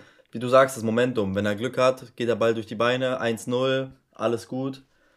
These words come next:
Aber der Mann hat halt so eine Pechsträhne auch schon mit Frankfurt, wo er den perfekten Kopfball setzt und Trapp den noch irgendwie von der Linie kratzt.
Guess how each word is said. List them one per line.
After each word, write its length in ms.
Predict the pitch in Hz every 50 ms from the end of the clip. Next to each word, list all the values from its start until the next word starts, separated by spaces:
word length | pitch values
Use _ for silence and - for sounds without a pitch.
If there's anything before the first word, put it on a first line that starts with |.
| _ _ _ _ -
Aber 200 | 110 107 110 110
der 100 | 110 107
Mann 180 | 113 113 113
hat 80 | 113 110
halt 160 | 107 104 101
so 80 | 113 117
eine 80 | 117
Pechsträhne 540 | 110 - 123 120 120 - - - 113 110 107
auch 140 | 104 110 104
schon 180 | - - 107
mit 100 | 104 98
Frankfurt, 540 | 98 - - 113 120 120 113 117 113 110 110
wo 80 | 107 104
er 40 | 107
den 120 | 104 101
perfekten 380 | 101 98 - 117 107 - - -
Kopfball 360 | 120 117 107 - - 117 107
setzt 300 | 107 110 104 - - 87
und 120 | 101 95
Trapp 220 | - - 107 - -
den 120 | 110 104
noch 120 | 98 95
irgendwie 320 | 104 107 113 113 107 110 101
von 140 | 110 104 101
der 80 | 95
Linie 180 | 104 107 113 104
kratzt. 420 | 104 - 110 107 - - - _